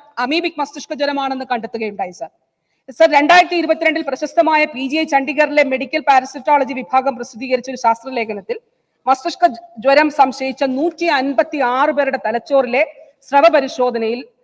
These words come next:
പതിനൊന്ന് പേർക്ക് അമീബിക് മസ്തിഷ്ക ജ്വരം സ്ഥിരീകരിക്കുകയുണ്ടായി, സർ. സർ, ഇനി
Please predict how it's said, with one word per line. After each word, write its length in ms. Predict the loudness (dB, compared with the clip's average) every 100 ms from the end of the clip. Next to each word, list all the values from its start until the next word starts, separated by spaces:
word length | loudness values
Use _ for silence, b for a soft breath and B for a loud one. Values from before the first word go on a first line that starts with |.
| _ 0
പതിനൊന്ന് 420 | 2 4 4 4
പേർക്ക് 240 | 4 4 2
അമീബിക് 400 | -2 -4 -6 -8
മസ്തിഷ്ക 440 | -10 -10 -6 -2
ജ്വരം 280 | 0 0 -2 -8 -20 _
സ്ഥിരീകരിക്കുകയുണ്ടായി, 760 | -18 -12 -6 -6 -8 -12 -14 -16
സർ. 160 | -20 -20 _ _ -6
സർ, 180 | -4
ഇനി 220 | -2 -4